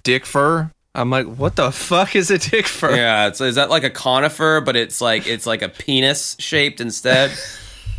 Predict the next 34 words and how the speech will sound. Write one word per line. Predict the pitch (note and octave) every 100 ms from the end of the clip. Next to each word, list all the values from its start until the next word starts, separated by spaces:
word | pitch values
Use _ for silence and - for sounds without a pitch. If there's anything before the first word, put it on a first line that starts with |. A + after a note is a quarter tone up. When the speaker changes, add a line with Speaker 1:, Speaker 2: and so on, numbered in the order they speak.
| - -
Speaker 2:
It | - -
grows | B2 B2+ B2
in | A#2+
his | A2
backyard, | B2 A#2 A2 A2+ A#2+
Speaker 1:
It's, | G#2
Speaker 2:
maybe. | G#2 G2+ G2
Speaker 1:
it's | G2
a | C#3
conifer | D3 B2+ C3+ - C#3
tree | - C3 C3 C3 B2+
that, | B2 A2 - G#2
that's | A#2
made | A#2+ A2+ A2+
out | A2+
of | A2
dicks. | A2 A2+ A#2+ - -
Speaker 2:
Uh, | C3 G2+ G#2
yeah, | A2+ G#2 F#2
that's | G2 -
just | A2 G#2
a |
huge | G2 G#2+ G#2 G2+ -
cock. | - F#2 G2 A2 - _ _ _ _ _ -
So | E3
then | G#3+
my | A3
bandmate | F3+ F#3 F#3 D#3
Stephanie | - D3+ D#3 C#3+
comes | C#3+ B2+ A#2+ A#2
in | A2+ A2+ A2
and, | C#3+ E3 D#3+
and, | F3 F#3
like, | F#3 F3+ E3+